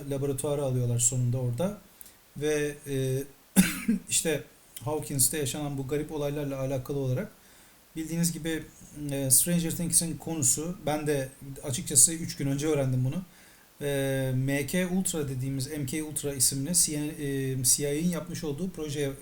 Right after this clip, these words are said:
ile alakalı. İşte çocukların, e, ellili altmışlı yıllarda işte, m,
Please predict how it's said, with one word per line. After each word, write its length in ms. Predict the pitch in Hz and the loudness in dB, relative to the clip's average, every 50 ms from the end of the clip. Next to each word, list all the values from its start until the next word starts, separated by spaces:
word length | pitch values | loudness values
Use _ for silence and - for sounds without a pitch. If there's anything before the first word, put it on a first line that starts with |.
| 139 | -6
ile 100 | 127 131 | -2 0
alakalı. 560 | 127 127 127 123 120 120 - 123 120 131 175 - - - - - - - - - - - - - - | 0 2 2 2 2 0 0 0 -2 -2 -2 -4 -10 -16 -20 -20 -20 -20 -20 -20 -20 -20 -20 -10 -4
İşte 280 | 131 - - 147 120 | -4 -2 -2 -2 -4
çocukların, 540 | 123 - 151 139 143 127 - 143 131 135 151 160 151 - - | -4 -4 -4 -4 -4 -4 -2 0 0 0 -2 -4 -6 -8 -6
e, 60 | 147 139 135 135 131 135 139 | -4 -2 -2 0 -2 -2 -2
ellili 300 | 151 143 139 139 139 143 | -4 -4 -4 -2 -2 0
altmışlı 400 | 139 135 135 - 127 - - 147 | -2 -2 -2 -4 -4 -4 -2 -2
yıllarda 520 | 139 131 123 120 120 120 120 170 175 170 170 - - - - - - - - - - - | 0 0 2 2 2 2 2 2 0 0 -2 -6 -12 -20 -20 -20 -20 -20 -20 -20 -12 -6
işte, 380 | 139 - - 156 151 143 139 139 - | -4 -2 0 0 0 0 -2 -2 -4
m, 240 | 143 135 135 131 131 | -4 -2 -2 -2 -2